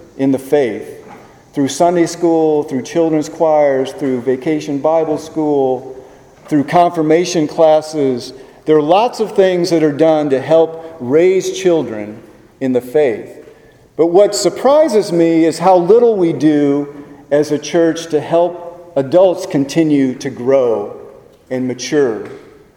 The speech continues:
and develop that faith so it's something different than it was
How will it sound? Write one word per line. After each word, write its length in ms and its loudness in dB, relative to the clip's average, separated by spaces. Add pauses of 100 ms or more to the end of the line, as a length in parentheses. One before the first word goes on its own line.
(280)
and 140 -2
develop 560 0
that 220 0
faith 340 -2
so 220 0
it's 120 -6
something 400 0
different 440 2
than 140 2
it 100 -2
was 560 2